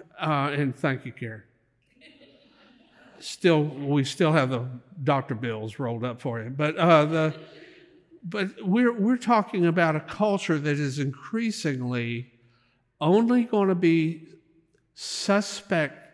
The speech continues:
to be turned toward Jesus when the gospel is demonstrated, not just talked about. There was a time when we could talk about it.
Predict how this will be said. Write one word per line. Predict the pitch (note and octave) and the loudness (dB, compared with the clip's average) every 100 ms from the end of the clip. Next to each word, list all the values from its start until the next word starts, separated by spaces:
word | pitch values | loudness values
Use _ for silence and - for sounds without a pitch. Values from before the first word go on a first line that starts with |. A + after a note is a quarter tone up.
| - | -6
to | E3 | -2
be | D3+ D3+ | 0 0
turned | D3+ - - F#3 F#3 F#3 F3 | -2 -10 -6 -2 0 -2 -6
toward | - D3 C#3 | -6 -4 -4
Jesus | - D#3+ D3 A2+ G#2 G#2+ - _ _ _ | -6 -4 -4 -4 -10 -14 -20 _ _ _
when | E3 C#3+ | -2 0
the | |
gospel | B2 D3 D3+ D#3 - D#3+ D3 D3 _ _ | -2 -2 -2 -2 -4 -4 -4 -8 _ _
is | C3 A#2+ - | -6 -6 -10
demonstrated, | B2 A2+ C#3 C3+ A2 G#2 - A2+ G2 F#2+ F2 _ _ _ _ _ _ _ _ _ _ _ _ _ _ _ _ | -10 -2 0 0 -2 -8 -10 -10 -12 -16 -20 _ _ _ _ _ _ _ _ _ _ _ _ _ _ _ _
not | C#3+ E3+ G#3 | 0 0 2
just | A3+ - | 0 0
talked | - - G3+ - | -4 -4 -4 -6
about. | A2 G#2 F2 D2+ - - _ _ _ _ _ _ _ _ _ _ _ - | -12 -12 -14 -16 -20 -20 _ _ _ _ _ _ _ _ _ _ _ -2
There | C#3+ | 2
was | D#3 E3 | 2 0
a | |
time | - F#3+ G3+ A3 | -2 2 2 4
when | G#3 F#3 F3 | 4 4 6
we | E3+ | 4
could | E3+ D#3 - | 4 -4 -4
talk | - G3 A3+ | -6 -4 -2
about | C#3+ A2+ G#2 F2+ | -4 -6 -8 -10
it. | F2+ B2 | -12 -14